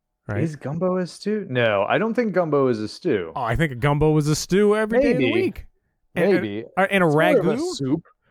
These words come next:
Speaker 1: Yeah,
Speaker 2: Well,
Speaker 1: I mean,
Speaker 2: no,
Speaker 1: listen.
Speaker 2: let's, let's keep Italian food out of it, all right? Let's just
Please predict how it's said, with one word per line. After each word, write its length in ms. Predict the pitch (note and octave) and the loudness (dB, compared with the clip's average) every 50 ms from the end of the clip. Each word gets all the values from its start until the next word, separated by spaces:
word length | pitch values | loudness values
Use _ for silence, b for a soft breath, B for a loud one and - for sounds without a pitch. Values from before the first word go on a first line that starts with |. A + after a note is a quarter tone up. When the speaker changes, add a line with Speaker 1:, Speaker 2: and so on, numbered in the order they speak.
| _ _ _ _ - - _ _ _ - | _ _ _ _ -20 -20 _ _ _ -6
Speaker 1:
Yeah, 340 | G4 E4 C4+ A#3 B3+ D4 D4+ | -2 0 2 2 2 2 0
Speaker 2:
Well, 120 | A3+ A3 | 0 -2
Speaker 1:
I 40 | A#3 | -2
mean, 140 | C4+ - - | -4 -4 -2
Speaker 2:
no, 60 | - | 0
Speaker 1:
listen. 300 | - B2+ - F#4+ A3 E3+ | 0 2 2 2 0 0
Speaker 2:
let's, 280 | C3 B2 C3 C3 - D3 | 0 0 -2 -2 -2 -2
let's 240 | D#3 D#3+ D#3 - - | -2 -2 -2 -2 -2
keep 180 | - F#3 B2+ | -2 -2 -2
Italian 340 | A#2+ A2 C#3 B2+ A#2 A2+ G#2 | 0 0 -2 -2 -2 -4 -6
food 200 | - A2 G2+ G2 | -8 -8 -6 -6
out 160 | F2+ E2 D#2+ | -6 -8 -10
of 80 | E2+ - | -14 -18
it, 80 | - - | -18 -12
all 60 | G#2 A2 | -6 -4
right? 220 | A2+ A#2+ A#2 A#2+ | -2 -2 -2 -2
Let's 220 | A#2+ A#2 A2 - - | -2 -4 -6 -6 -6
just 200 | A2+ - - | -8 -8 -8